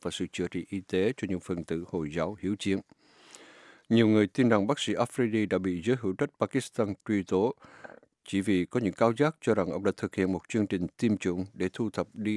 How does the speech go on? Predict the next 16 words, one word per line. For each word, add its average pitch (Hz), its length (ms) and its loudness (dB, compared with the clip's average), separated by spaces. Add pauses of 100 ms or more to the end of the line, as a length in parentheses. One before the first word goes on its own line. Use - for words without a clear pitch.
(140)
N 98 40 0
A 98 120 0 (500)
nhằm 92 240 2
xác - 260 -2
nhận 98 180 4
sự 101 200 -4
hiện 92 220 0
diện 90 200 -2
của 85 140 -6
Osama 98 500 -2
bin 98 220 -2
Laden 90 380 0 (140)
tại 82 140 -2
thành 78 240 -4
phố 92 200 -4
Abbottabad. 92 800 -4